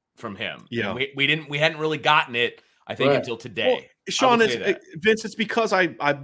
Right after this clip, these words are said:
Speaker 2: it's what I said at the beginning. And, and Vince, I don't, Sean, I don't know if you're in the show yet, but I think you were. He, he was trying to be a coach's coach.
Speaker 3: Yeah.
Speaker 2: That's what he's trying
Speaker 3: Yeah.
Speaker 2: to do. "I'm gonna let my guy," 'cause that's what,
Speaker 1: Yeah.
Speaker 2: 'cause here's the thing. It's, it's like, it's like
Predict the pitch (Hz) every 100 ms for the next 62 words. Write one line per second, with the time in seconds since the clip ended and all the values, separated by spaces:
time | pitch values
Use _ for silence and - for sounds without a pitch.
0 | 147 160 160 156 151 170 165 156 156 160
1 | 214 104 101 104 131 120 147 143 165 160
2 | - - 170 160 160 170 147 135 120 202
3 | 208 123 107 120 - _ _ 135 160 202
4 | - 104 98 110 _ _ _ _ - 208
5 | 226 160 180 262 262 226 196 185 156 151
6 | 180 175 170 - 110 - - - _ _
7 | _ _ - 117 95 - - - 151 175
8 | 185 - 165 143 110 80 _ _ _ _
9 | _ - - _ - 147 131 165 196 202
10 | 190 190 - 180 147 240 247 208 202 208
11 | 214 202 214 196 185 - _ _ _ _
12 | _ 196 185 - 190 220 185 175 135 165